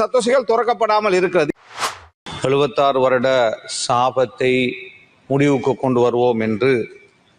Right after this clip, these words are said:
நிறைய விஷயங்களை சொல்லித்தான் இன்று நூத்தி எண்பத்தொன்பது பாராளுமன்ற உறுப்பினர்களோடு இந்த ஆட்சியை நீங்கள் செய்து கொண்டிருக்கிறீர்கள். நீங்களும் கடந்த காலங்களிலே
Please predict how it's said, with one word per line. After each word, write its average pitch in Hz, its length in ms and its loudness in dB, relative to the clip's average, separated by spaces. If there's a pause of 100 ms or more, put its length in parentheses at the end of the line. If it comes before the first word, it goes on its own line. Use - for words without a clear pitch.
(140)
நிறைய 135 380 0
விஷயங்களை 127 640 -2
சொல்லித்தான் 120 600 -2 (920)
இன்று 127 220 2
நூத்தி 127 380 -2
எண்பத்தொன்பது 120 520 0 (100)
பாராளுமன்ற 120 560 0
உறுப்பினர்களோடு 113 760 0
இந்த 110 160 2
ஆட்சியை 117 540 0 (200)
நீங்கள் 117 360 -2
செய்து 113 260 0
கொண்டிருக்கிறீர்கள். 104 720 -2 (260)
நீங்களும் 175 540 0 (760)
கடந்த 170 320 0 (100)
காலங்களிலே 156 680 2